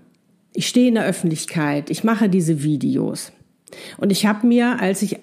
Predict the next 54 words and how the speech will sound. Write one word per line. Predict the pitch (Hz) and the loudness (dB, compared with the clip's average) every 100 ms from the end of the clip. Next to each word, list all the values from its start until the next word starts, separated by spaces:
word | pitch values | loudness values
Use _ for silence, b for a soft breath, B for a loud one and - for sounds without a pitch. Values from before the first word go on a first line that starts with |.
| - - 208 | -14 -4 0
mich | 185 | 0
entschieden | 180 - 226 240 214 | 0 2 2 4 4
habe, | 190 180 | 2 2
dazu | 160 180 196 | 2 0 2
diese | 180 170 170 | 0 2 2
Videos | 196 208 208 | 2 0 0
zu | |
machen, | 202 202 | -2 0
hatte | 247 | 0
ich | 247 240 | -2 -2
auch | 269 262 | -2 -2
Angst | 233 202 - | -4 -2 -2
davor, | 185 170 - 170 151 147 170 | -2 -2 0 0 0 -2 -2
was | 180 175 - 175 | 0 0 -2 0
werden | 175 170 170 147 | 2 0 -2 -2
die | 170 - | -2 -2
anderen | 185 170 156 143 | 0 0 0 -2
denken? | 147 151 160 160 | -2 -2 -2 0
Mag | 196 208 208 | 0 0 -2
das | 175 175 | -2 0
überhaupt | 165 156 143 | 0 0 -2
jemand? | 160 147 151 | 0 0 0
Wird | 185 202 | 0 0
sich | 190 190 | -2 0
jemand | 190 180 | 0 2
meine | 185 185 180 | 2 4 4
Videos | 196 196 190 | 4 4 2
angucken? | - 226 220 165 170 | 0 -2 -2 -4 -2
Am | 165 | -4
Anfang | 190 196 196 | -4 -4 -2
hat | 196 196 | -2 0
keiner | 202 208 190 165 | 2 4 4 2
geguckt. | 160 - 139 - B B - | 0 -2 -4 -6 B B 0
Mittlerweile | 247 247 220 220 226 226 | 2 2 2 2 2 2
sind | 214 202 | 2 0
es | 202 - | 0 -2
ein | 202 202 | -2 0
paar | 196 | 0
mehr | 202 214 196 | 2 2 0
und | 165 | -2
ich | - | -2
bin | 202 | -2
für | 180 196 | 0 2
jeden | 220 196 | 2 0
Einzelnen | - 196 202 185 175 | -2 -2 0 0 0
dankbar, | 185 208 202 175 | 0 0 0 0
weil | 180 | 0
es | 185 202 | 0 -2
mir | 175 | -2
auch | |
so | - 196 | -4 -2
eine | 185 202 | 0 0
Freude | 180 - 202 220 190 | -2 0 0 2 2
macht, | 175 185 | 0 -2